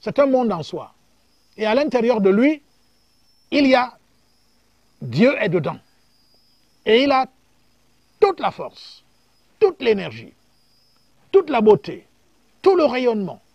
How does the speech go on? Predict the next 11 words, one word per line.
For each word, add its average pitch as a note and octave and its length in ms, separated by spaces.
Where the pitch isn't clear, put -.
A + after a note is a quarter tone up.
tout G4 160
ce - 80
qui D#4 140
permet A#3+ 460
à G#3 80
l'homme C#4 180
d'acquérir A3+ 460
tout. D3 220
Mais D4 200
on E4 140
court, F4 360